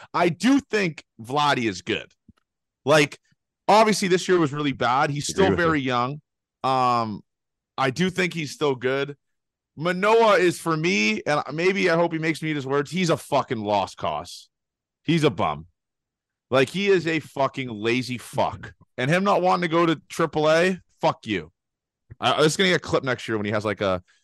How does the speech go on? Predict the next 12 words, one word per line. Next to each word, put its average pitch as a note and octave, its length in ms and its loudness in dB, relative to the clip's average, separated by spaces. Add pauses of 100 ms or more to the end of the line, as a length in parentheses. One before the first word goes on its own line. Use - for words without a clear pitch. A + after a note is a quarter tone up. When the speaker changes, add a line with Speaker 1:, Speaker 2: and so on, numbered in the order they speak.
(520)
Speaker 1:
a A#2+ 80 -6
two D#3 320 2
eight B2+ 260 0 (100)
and C#3 120 -4
just G#2 180 -6 (200)
rakes G#2+ 440 -2
and A2+ 100 -4
is G#2 80 -6
another A2 220 0
Cy G#2 240 0
Young, G2 220 -2
or G#2 220 -4